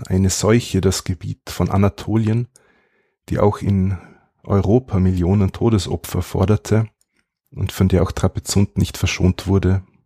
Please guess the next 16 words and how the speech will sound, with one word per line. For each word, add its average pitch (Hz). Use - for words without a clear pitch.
nämlich 90
der 101
Schwarze -
Tod. -
Also -
alles 123
in 113
allem 104
war 92
die, 92
die 95
Mitte 113
des 95
vierzehnten -
Jahrhunderts 101
eine 85